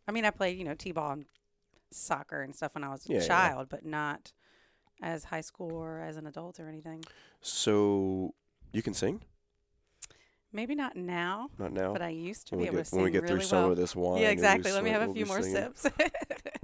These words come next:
Speaker 2: How long did you do that for?
Speaker 1: All through high school.
Speaker 2: Really?
Speaker 1: Mm-hmm. We toured and did competitions and all kinds of stuff. It was fun. I
Speaker 2: What does
Speaker 1: loved
Speaker 2: a
Speaker 1: it.
Speaker 2: competition consist of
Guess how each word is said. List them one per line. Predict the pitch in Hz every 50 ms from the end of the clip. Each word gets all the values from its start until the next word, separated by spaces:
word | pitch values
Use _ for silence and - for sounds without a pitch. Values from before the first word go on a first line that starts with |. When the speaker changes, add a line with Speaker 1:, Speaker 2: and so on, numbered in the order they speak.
| - - - _ _ - - _ _ _ _ _ - - - - - - - - - - - - - - - - - - - - - - _ _ _ _ -
Speaker 2:
How | - 113 117
long | 127 135 135
did | 127 113
you | 123
do | 123 127
that | 117 113 131
for? | - - - - - - - - _ _ _ _ _ _ _ _ -
Speaker 1:
All | - 165 170
through | - - 185 175
high | 185 180 196
school. | - - - - - - - - - - - - _ _ _ _ _
Speaker 2:
Really? | - 92 104 208 277 - - - - -
Speaker 1:
Mm-hmm. | 180 170 170 175 180 190 214 240 - - _ _ _ _ _ _ _ _ _ _ _ _ _ _ _ _ - - - _ _ _ _ 208
We | 180
toured | - - 175 165 180 180 185 175
and | 170 170
did | 180 160 -
competitions | - 170 165 - 160 - - 160 156 - - 180 180 175 175 165
and | 156 151
all | 160 160
kinds | - - 160 160 165 160
of | 165 165
stuff. | - - 196 180 _ _ _ _ _ _ _ _ _ _ _ _ _ -
It | -
was | - -
fun. | - - 165 185 196 160
I | 160 -
Speaker 2:
What | 139 160
does | 185 190 175
Speaker 1:
loved | 165 143
Speaker 2:
a |
Speaker 1:
it. | -
Speaker 2:
competition | 143 135 127 123 113 - - 107 101 - 98 90
consist | - 92 90 - - 92 87 - -
of | 73 69 80 76 -